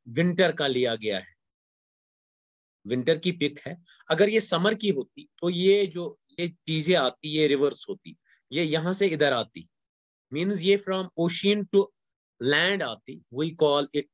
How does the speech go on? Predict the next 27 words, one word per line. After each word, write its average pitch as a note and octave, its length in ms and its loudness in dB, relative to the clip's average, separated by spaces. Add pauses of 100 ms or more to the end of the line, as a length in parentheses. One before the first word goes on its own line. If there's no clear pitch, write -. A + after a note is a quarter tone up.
(120)
as B2+ 140 2
a D3+ 120 -2
south B2 320 0 (120)
west A2 300 -4
monsoon। E2+ 460 -6
इनको C#3+ 260 -4
हम E3 220 -4
साउथ D3 420 -2
वेस्ट C3+ 200 -4
मानसून A#2+ 400 -6
कहते A2+ 300 -6
हैं। - 120 -4
अगर C3+ 200 0
ये C3 240 2
फोटोग्राफ B2+ 720 -4
मैंने A2+ 260 -2
ली A2 220 -2
होती G#2 440 -12
जून G2+ 300 -4
जुलाई E2+ 260 -2
की, - 180 -20 (560)
ये F#3+ 60 -2
मैंने F3+ 260 -2
विंटर C#3 380 -2
की F#3 180 0
ली F#3 180 2
है, F3+ 200 0